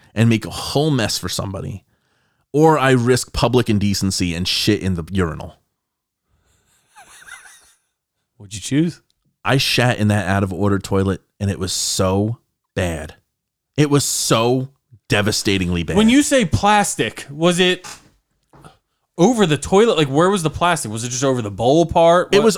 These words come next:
Speaker 1: over the entire toilet. I literally shit on top of the plastic.
Speaker 2: No, you didn't.
Speaker 1: I did.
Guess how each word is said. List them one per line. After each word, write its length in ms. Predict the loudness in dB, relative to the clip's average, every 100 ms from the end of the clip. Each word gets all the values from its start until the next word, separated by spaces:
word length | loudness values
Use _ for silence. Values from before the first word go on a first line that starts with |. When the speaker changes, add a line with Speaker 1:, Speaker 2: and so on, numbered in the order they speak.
| 2
Speaker 1:
over 240 | 2 4
the 140 | 4 2
entire 520 | 2 0 0 2 2
toilet. 460 | 2 4 4 2 -6 _ _ _ _ _
I 100 | 0
literally 400 | 4 6 6 4
shit 400 | 2 2 2 2 2
on 140 | 0
top 280 | 2 0 0
of 120 | -2
the 80 | -2
plastic. 640 | 0 0 -2 -8 -16 -20 _ -6
Speaker 2:
No, 180 | 2 4
you 200 | 6 6
didn't. 320 | 6 4 0
Speaker 1:
I 140 | 2 4
did. 320 | 4 4